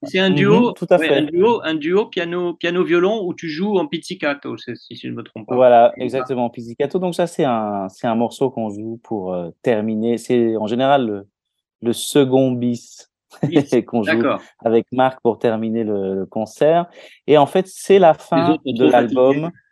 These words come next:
Speaker 1: <laughs>
Speaker 2: C'est la fin de, voilà, exactement. Ils ont, ils sont déjà au, au bar. Non, mais disons,
Speaker 1: <laughs>
Speaker 2: c'est la,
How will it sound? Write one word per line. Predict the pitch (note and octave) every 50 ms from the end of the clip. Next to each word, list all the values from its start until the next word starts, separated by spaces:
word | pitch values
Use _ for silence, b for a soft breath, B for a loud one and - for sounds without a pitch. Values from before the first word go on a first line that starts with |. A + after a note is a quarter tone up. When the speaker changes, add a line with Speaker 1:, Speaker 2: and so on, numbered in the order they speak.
| - - -
Speaker 1:
<laughs> | G3+ - - G3+ - -
Speaker 2:
C'est | E3 D3+
la | D3+ D3
fin | D3 - G3 F#3 E3+
de, | D#3+ D3+ C#3 A#2+
voilà, | B2+ C3 C#3 C#3 C3 B2+
exactement. | B2+ B2+ D3 C#3 - - C#3+ C3 C3 B2
Ils | A#2+ A2 A2 A2
ont, | A2+ A2 G2 F#2+ G2 F#2+ - -
ils | G#2+
sont | G#2+ - - A#2
déjà | A2+ A#2 A2+ B2+ C3 B2 A2+
au, | G#2+ A2 - A2+ A#2
au | A2
bar. | G#2 B2 C3 D3+ E3+ E3
Non, | C#3+ D3 C#3+ C#3
mais | C3 C3
disons, | B2 B2+ C3+ D#3+
Speaker 1:
<laughs> | - G3 - - - F#3 - - - -
Speaker 2:
c'est | - E3
la, | D#3+ D#3 D3+ D3+ D3 -